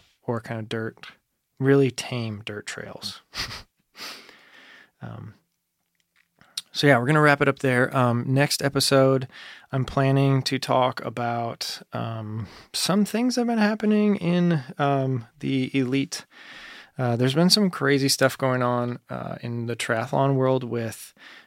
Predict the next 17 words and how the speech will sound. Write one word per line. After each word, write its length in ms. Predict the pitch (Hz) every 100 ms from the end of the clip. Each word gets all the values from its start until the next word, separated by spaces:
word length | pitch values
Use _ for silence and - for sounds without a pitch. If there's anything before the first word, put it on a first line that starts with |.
| _
doping. 640 | 123 107 117 113 107 98 95 -
And 480 | 123 117 117 117 -
I 80 | -
just 220 | 120 123
kinda 200 | - 170
wanted 200 | 165 143
to 60 | 123
talk 220 | 135 123
about 180 | 127 120
that 140 | 123
a 40 | 117
little 180 | 113 113
bit, 320 | 117 113 - _ _ -
uh, 140 | 113
as 160 | 110 107
how 240 | - 117
it 180 | 117 -